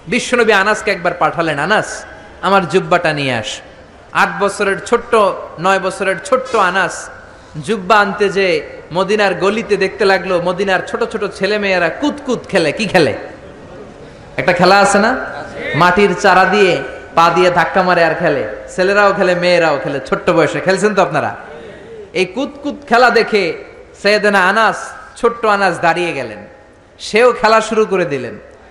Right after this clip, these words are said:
বিশ্বনবী যে বলেছে জুব্বা আনতে, জুব্বা আনার কথা ভুলে গেলেন।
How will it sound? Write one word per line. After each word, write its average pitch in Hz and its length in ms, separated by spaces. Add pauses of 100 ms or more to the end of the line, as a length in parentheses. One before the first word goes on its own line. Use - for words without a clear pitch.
(160)
বিশ্বনবী 262 540
যে 240 120
বলেছে 226 540
জুব্বা 185 340
আনতে, 196 220
জুব্বা 185 340
আনার 190 160
কথা 196 340 (800)
ভুলে 233 320
গেলেন। 147 240